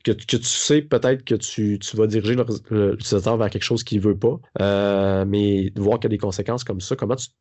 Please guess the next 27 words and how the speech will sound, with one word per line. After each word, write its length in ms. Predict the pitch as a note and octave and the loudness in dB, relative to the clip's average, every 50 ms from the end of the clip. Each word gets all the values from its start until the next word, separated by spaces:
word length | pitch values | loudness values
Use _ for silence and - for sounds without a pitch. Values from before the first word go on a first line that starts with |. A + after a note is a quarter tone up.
| _ - | _ -8
comment 160 | - G2+ A2 | -4 -4 -4
tu 100 | A2 - - | -4 -6 -6
te 40 | |
places 200 | - A#2 B2+ - | -2 -2 -2 -2
par 100 | - A#2+ | -2 -6
rapport 160 | - F#2 A2+ G#2+ | -4 -2 -2 -2
aux 20 | |
designers ? 300 | G#2+ G#2 G#2 F#2+ A#2+ C3+ | 0 0 -2 0 -2 -4
Tu, 120 | - - - _ | -4 -8 -18 _
tu 120 | - - - | -20 -12 -6
t'expliques-tu 520 | - A2 - - C3 B2 B2 - - D#3+ | -6 -6 -4 -2 -6 -6 -6 -6 -10 -8
que 60 | - | -4
ça 100 | - A#2+ | -2 -2
s'est 200 | G#2+ - - A#2 A2 | -2 0 0 -2 -2
passé 440 | - - - A2 G#2 G2+ - - - | -2 -4 -6 -4 -2 -2 -2 -4 -2
comme 160 | - A2 G2+ | -2 -2 -4
ça 140 | G2 - - | -4 -6 -6
parce 160 | A2+ G#2+ - | -6 -6 -4
que 80 | A2+ | -4
les 20 | G#2 | -2
designers 360 | G#2 G#2+ G2+ G#2 G#2+ A2+ A#2+ | 0 0 0 2 2 2 0
étaient 160 | A2+ - G#2+ - | 0 -2 -4 -2
conscients 480 | - G#2 G#2 G2 - - - A3+ A#3 A#3 _ - | -2 -4 -2 -2 -4 -4 -4 -4 -4 -8 _ -2
ou 60 | A2 | 2
étaient 100 | G2 G#2+ | 2 2
pas 120 | G#2+ B2 A#2 | 2 0 0
conscients 480 | - A#2 G#2+ - - - D3 E3 F3+ | 2 0 0 0 0 -2 -2 0 0